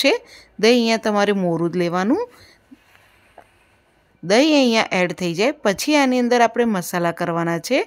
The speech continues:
તો એની માટે આપણે અડધીથી ઓછું ચમચી આપણે હળદર એડ કરીશું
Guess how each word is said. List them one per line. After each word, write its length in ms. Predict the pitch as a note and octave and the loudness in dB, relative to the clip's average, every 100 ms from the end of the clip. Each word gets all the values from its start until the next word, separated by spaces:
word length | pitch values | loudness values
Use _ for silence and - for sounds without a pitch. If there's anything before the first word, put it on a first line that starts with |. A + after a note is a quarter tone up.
| - - - - _ | -6 -20 -20 -20 _
તો 80 | F#3+ F#3+ G#3 | -2 -2 -2
એની 180 | G#3 B3+ A#3+ | 0 2 2
માટે 200 | A3 G#3+ | 2 0
આપણે 240 | G3+ G#3 - F#3 | 2 -2 -2 -4
અડધીથી 520 | E3 F3 E3 - G#3+ C#4 - _ _ _ _ _ - | -6 -6 -8 -6 -6 -6 -10 _ _ _ _ _ -8
ઓછું 320 | F3+ - G#3+ F#3 | -8 -6 -6 -4
ચમચી 340 | F3+ - G3+ | -6 -4 -4
આપણે 240 | F3 A#3 B3+ | -2 -4 -2
હળદર 340 | E3+ D#3 F3 F#3 | -4 -2 0 0
એડ 140 | F3+ - | -2 -4
કરીશું 380 | G#3 G#3 D4+ | -4 -4 -6